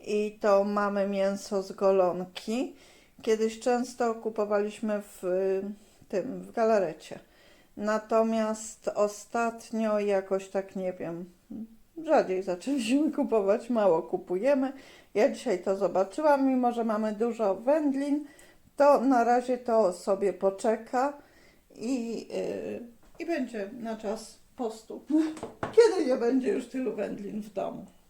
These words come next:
To to kupiliśmy i jeszcze kilogram n-, chicken nuggets.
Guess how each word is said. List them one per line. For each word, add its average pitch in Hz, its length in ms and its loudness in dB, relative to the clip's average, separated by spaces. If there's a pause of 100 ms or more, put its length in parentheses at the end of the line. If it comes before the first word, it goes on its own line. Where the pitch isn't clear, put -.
(920)
To 247 120 -6
to 254 180 -2
kupiliśmy 262 920 -4 (460)
i 359 420 2
jeszcze - 480 2
kilogram 226 1000 0
n-, 240 460 -2 (200)
chicken 247 420 0
nuggets. - 800 -4